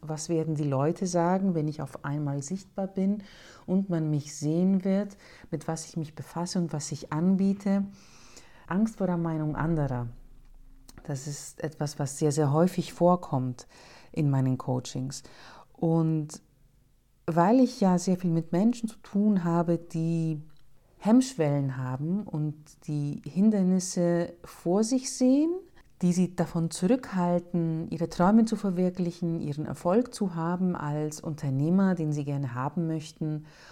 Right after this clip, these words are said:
obwohl sie einen ganz tollen Businessplan haben,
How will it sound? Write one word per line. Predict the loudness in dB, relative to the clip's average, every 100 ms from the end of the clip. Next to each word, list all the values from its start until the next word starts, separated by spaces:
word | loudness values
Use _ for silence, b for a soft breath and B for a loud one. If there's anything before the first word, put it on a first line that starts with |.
| B
obwohl | -6 0 6 6 6
sie | 2 -2
einen | -2 0 2 2
ganz | 2 2 2
tollen | 2 4 4
Businessplan | 4 0 0 -4 -2 -2
haben, | -2 -2 -2 -2 -2 -2 -4 -6